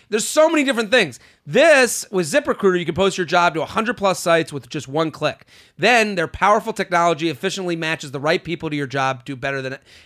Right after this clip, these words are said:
uh, better than anyone else. That's why ZipRecruiter is different. Unlike the other job sites, J-, ZipRecruiter doesn't depend on candidates finding you. It finds them. In fact, over eighty percent of jobs posted on ZipRecruiter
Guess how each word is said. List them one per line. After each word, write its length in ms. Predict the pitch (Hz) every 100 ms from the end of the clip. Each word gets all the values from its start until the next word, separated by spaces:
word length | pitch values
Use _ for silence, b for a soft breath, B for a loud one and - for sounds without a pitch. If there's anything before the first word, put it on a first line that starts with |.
| -
uh, 220 | 143 139
better 220 | 127 160
than 120 | 147 151
anyone 380 | 175 185 175
else. 260 | 156 123 -
That's 180 | 160 175
why 80 | 175
ZipRecruiter 500 | 156 170 175 170 160
is 100 | 131
different. 380 | 131 165 - - b b b
Unlike 260 | 156 180 165
the 100 | 175
other 160 | 170
job 320 | 143 170 175
sites, 340 | 143 175 175 -
J-, 160 | -
ZipRecruiter 680 | 170 190 147 170 170 170 165
doesn't 240 | 156 151 151
depend 320 | 135 147 160
on 120 | 143
candidates 440 | 135 165 180 170 -
finding 420 | 170 160 147 135
you. 300 | 165 175 151 B B B
It 140 | 208 185
finds 420 | - 190 170 135
them. 200 | 180 170
In 100 | 135
fact, 280 | 185 170 170
over 160 | 147 -
eighty 180 | 175 175
percent 280 | 170 180 165
of 80 |
jobs 300 | 127 165 165
posted 280 | - 165 160
on 100 | 147
ZipRecruiter 520 | 135 165 165 170 160